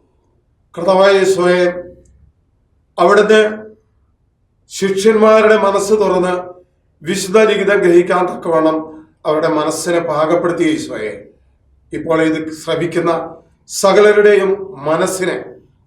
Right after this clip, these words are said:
കർത്താവെ അവിടുന്ന് തുറന്ന് ഇതെല്ലാം പൂർണ്ണമായി ഗ്രഹിക്കാൻ തക്കവണ്ണം വലിയൊരു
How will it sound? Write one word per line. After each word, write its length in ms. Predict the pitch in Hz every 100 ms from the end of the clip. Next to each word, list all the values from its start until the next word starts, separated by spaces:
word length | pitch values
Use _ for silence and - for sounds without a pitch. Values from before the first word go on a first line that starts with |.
| -
കർത്താവെ 340 | 160 165 160 165
അവിടുന്ന് 380 | 160 156 156
തുറന്ന് 340 | 147 139 156 160 143 - - _ _
ഇതെല്ലാം 680 | - 170 180 208 214 214 190
പൂർണ്ണമായി 580 | 180 202 202 175 165 156 - - - -
ഗ്രഹിക്കാൻ 680 | 170 180 196 208 214 208
തക്കവണ്ണം 600 | 170 170 147 143 123 - - _ -
വലിയൊരു 600 | 139 170 170 151 -